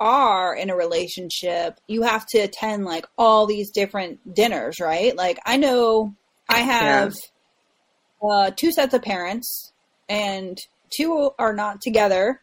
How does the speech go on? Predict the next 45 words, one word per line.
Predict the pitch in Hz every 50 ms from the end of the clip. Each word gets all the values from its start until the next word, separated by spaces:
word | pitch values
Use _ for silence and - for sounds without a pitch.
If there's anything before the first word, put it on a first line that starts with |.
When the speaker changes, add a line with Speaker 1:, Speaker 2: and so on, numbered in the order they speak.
| _ _ -
Speaker 1:
<clears throat> | 285 294 285 285 277 262 247 214 202 _ _ - - _ _ -
or | 214 208 196 185
one, | 196 233 269 262 254
one | - 202 240 277 277
set | 269 - 233 220 190 -
is | 202 202
not | 208 202 202 -
together, | - 214 202 196 190 185 175 165 160
so | 180 - 196 180 170 170
there's | 165 170 160 165 - -
two | - - 269 254
different | 214 226 247 - 190 185 190 185 170 - - - 196
dinners | 196 214 208 202 185 180 175
there. | 185 175 175 170 139 - - 160 196 202 _ _ _ _ - -
Speaker 2:
Mm-hmm. | 151 151 147 147 143
Speaker 1:
And | 196 202 208 202
then, | 208 208 202 202 196 196 196 196 196 190 196 196 196 196 - - _ _
you | 269 226
know, | 190 180 180 -
all | - - 196 185
the | 202 196
family | - 202 190 190 196 190 185
that | 185 175 - -
lives, | 185 175 175 175 175 175 185 - - - - - - -
um, | - 180 - - - - - - - - - -
out | - - -
of | -
state, | - - - - 294 277 269 262 262 262 247 247 247 240 - - -
and | 202 190 185 180 180 180 180 175
then, | 185 175 175 170 170 170 180 -
you | - 220 214
know, | 196 185 180 175 -
I | - 214
can't | 214 - 220 202 180 -
reach | - 180 175 -
everybody. | 175 160 170 170 175 165 156 160 - - 190
So, | - - 202 185 180 175 170 170 - _ - - _ _ _ _ _ _ _ _ -
uh, | 202 196 196 190 185 185 180 175 - -
yeah, | 214 240 214 202 185 - - -
I | - 214
try | 214 - 269 254
to | 240 233
make | 220 214 214 226 214
it, | 226 208 196 -
like, | 190 190 190 185 185 - -